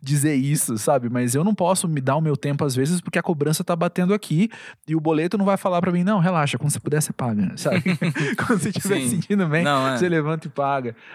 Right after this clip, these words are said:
Speaker 1: Mas eu, então eu tenho aprendido isso muito num exercício de me educar e de aceitar que, que no fim das contas rola,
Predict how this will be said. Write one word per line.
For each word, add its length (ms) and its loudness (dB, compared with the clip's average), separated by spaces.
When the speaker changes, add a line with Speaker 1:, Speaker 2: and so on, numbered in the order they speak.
Speaker 1:
Mas 140 2
eu, 160 2
então 200 0
eu 60 4
tenho 160 2
aprendido 380 0
isso 360 0
muito 920 0
num 320 -4
exercício 1000 0
de 540 0
me 120 2
educar 840 2
e 140 0
de 240 -2
aceitar 840 2
que, 520 -2
que 120 -2
no 140 2
fim 260 0
das 240 2
contas 460 0
rola, 480 0